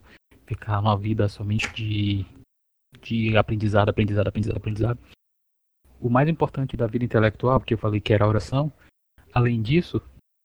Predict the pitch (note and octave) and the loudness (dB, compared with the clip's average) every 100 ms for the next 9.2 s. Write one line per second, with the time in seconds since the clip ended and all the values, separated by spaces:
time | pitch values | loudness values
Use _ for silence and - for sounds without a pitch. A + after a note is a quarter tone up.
0 | _ - A#2+ B2+ - D#3+ C3 C#3 - E3 | _ 0 2 0 -2 0 0 2 0 0
1 | G3 - E3 - F3+ F3+ - E3 E3 D3+ | 0 0 0 0 0 2 2 2 2 2
2 | D3 - D3 D3+ A#2+ G2 - _ _ _ | 0 2 2 2 0 -2 -6 _ _ _
3 | _ _ _ _ _ _ _ _ _ _ | _ _ _ _ _ _ _ _ _ _
4 | _ _ _ _ _ _ _ _ _ _ | _ _ _ _ _ _ _ _ _ _
5 | _ _ _ _ _ _ _ _ _ _ | _ _ _ _ _ _ _ _ _ _
6 | _ - D3+ D#3 D3+ - A2+ C3 B2 A#2+ | _ -6 -2 -2 -2 -4 -4 0 0 0
7 | A2 A2 A2 A2+ D3 - - G2 - A#2 | 0 0 0 0 0 -6 -6 -4 0 0
8 | - B2 C3 B2 B2+ D3 A2 A2 - G#2+ | 0 0 0 2 2 0 -2 -4 -2 0
9 | G2+ | 2